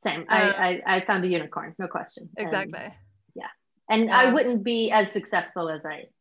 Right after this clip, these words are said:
Speaker 1: and I, I mean, granted, like, I look at my success as a sixteen-year-old and my success now in my forties.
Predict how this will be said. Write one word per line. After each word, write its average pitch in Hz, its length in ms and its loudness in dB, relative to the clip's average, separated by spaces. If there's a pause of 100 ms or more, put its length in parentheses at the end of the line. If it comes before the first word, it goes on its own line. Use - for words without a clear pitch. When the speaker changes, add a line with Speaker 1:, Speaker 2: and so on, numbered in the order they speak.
(140)
Speaker 1:
and 226 280 4
I, 233 280 4 (440)
I 233 100 0
mean, 196 180 0
granted, 190 400 -2
like, 196 240 -8
I 202 80 -4
look 196 180 -4
at 190 80 -6
my 180 100 -4
success 175 380 -6
as 160 140 -8
a 165 40 -8
sixteen-year-old 175 640 -2
and 165 120 -4
my 156 140 -8
success 170 580 -8
now 160 200 -4
in 160 80 -8
my 156 120 -8
forties. 165 360 -2